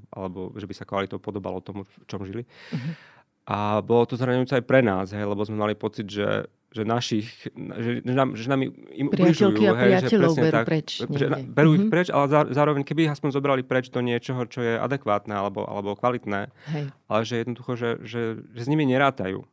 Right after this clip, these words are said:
Speaker 1: hej, že sú pre nich neviditeľní.
Speaker 2: Dobre, a oni sa nejako ozývali, tí seniori, seniorky? Skúšali zabojovať za ten stacionár?
Speaker 1: Ale áno,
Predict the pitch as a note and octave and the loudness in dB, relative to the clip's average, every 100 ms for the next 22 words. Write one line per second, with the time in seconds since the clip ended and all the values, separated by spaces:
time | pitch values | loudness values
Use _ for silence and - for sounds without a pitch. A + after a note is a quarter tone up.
0 | _ _ A2 A2+ A2+ - B2 A#2 G#2+ A#2+ | _ _ -6 -4 -6 -6 -4 -4 0 0
1 | A#2 A#2 A2+ G#2 F#2 F#2+ F2+ F#2 - _ | 0 -2 -2 -6 -6 -6 -6 -8 -12 _
2 | _ - E3+ E3 D3+ E3 - F3 E3 - | _ -4 -2 0 0 -2 0 -2 -2 -2
3 | D3+ D#3+ F#3 G#3+ A#3+ A#3 G#3+ G#3 G#3+ A3 | -2 -2 -2 -2 -2 -4 -4 -2 0 0
4 | A3 A3 A3 A3+ B3 - A3+ - _ - | -2 -4 -2 -2 -4 -6 -6 -6 _ -8
5 | E3+ - E3+ D#3+ D3 D3+ G3+ G#3 G#3 G3+ | -6 -2 -2 0 -2 -2 -2 -4 -6 -6
6 | G3+ G3+ - F#3+ G3+ G#3 G3+ - _ C#3+ | -6 -6 -6 -10 -6 -4 -6 -8 _ 2
7 | G#2+ G2 G2 | 2 2 -2